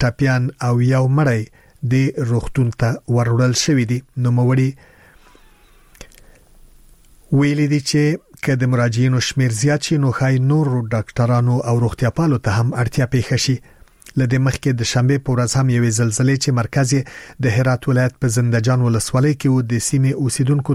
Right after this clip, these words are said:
ته درانه ځاني او مالي تلفات واړول. د روغتیا نړیوال سازمان ویلي دی چې د دې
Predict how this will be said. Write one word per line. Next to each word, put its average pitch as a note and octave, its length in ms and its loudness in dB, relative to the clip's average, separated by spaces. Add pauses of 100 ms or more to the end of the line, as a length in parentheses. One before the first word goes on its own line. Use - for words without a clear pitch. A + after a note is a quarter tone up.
ته C#3 80 0 (140)
درانه A#2 280 2 (140)
ځاني C3+ 280 2 (120)
او A#2+ 160 0
مالي A2+ 180 0 (120)
تلفات A#2+ 420 0
واړول. B2+ 340 0 (360)
د - 20 -18 (120)
روغتیا D#3 300 -2
نړیوال C#3+ 380 2
سازمان C#3 400 2
ویلي D3 260 2
دی C#3 120 2
چې D3+ 60 0 (120)
د - 0 - (120)
دې C3+ 100 2